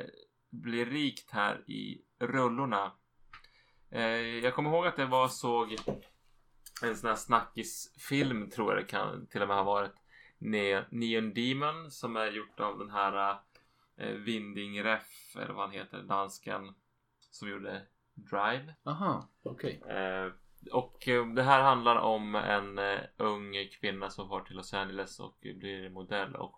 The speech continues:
Speaker 1: hon har det.
Speaker 2: Mm.
Speaker 1: Det är en otroligt ytlig film, men det är lite grann meningen. Jag tror att det är en sån film som man ska se på bio med bra ljudanläggning och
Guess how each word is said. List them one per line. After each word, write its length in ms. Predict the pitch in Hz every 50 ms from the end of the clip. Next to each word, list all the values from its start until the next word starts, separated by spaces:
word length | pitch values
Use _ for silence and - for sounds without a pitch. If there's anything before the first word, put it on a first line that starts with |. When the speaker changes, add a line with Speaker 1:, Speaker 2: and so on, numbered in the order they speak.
| - _
Speaker 1:
hon 180 | - 98 98 95
har 300 | - 113 110 104 104 - -
det. 140 | - - - - _ _ _ _ _ _ _ _ -
Speaker 2:
Mm. 180 | 110 98 90 87 - - _ _ _
Speaker 1:
Det 120 | - 110
är 60 | 107
en 40 | -
otroligt 560 | - - - - 123 143 170 175 160 117 - -
ytlig 460 | - 117 113 104 101 - 110 107 98 -
film, 360 | - 123 123 117 107 101 98 98
men 100 | 101 101
det 80 | 107 104
är 80 | 98
lite 220 | 95 92 92 - 92
grann 220 | 92 92 90 92
meningen. 580 | 92 92 95 92 92 95 98 98 101 101 101 - _ _ _ _ _ _ _ -
Jag 160 | 123 120 -
tror 160 | - 131 131
att 80 | 127 -
det 60 | 120
är 100 | 117 113
en 60 | 110
sån 340 | 107 - - 110 107 107 104
film 400 | 104 - - 110 104 101 104 104
som 520 | 104 - - - 107 101 101 98 98 98 98 - -
man 200 | 107 107 107 107
ska 260 | - - - 110 104
se 500 | 101 - - - 101 101 95 98 95 95 95 - _ _ _
på 220 | - 92 90 90
bio 680 | 85 90 92 92 - 110 110 107 101 98 101 101 98 98
med 180 | 95 95 92 87
bra 300 | 95 104 110 110 107 104
ljudanläggning 1400 | 101 98 104 104 101 101 104 101 98 - 95 90 85 - _ - - 98 98 98 110 123 127 123 127 131 127 120
och 300 | 101 101 101 101 - -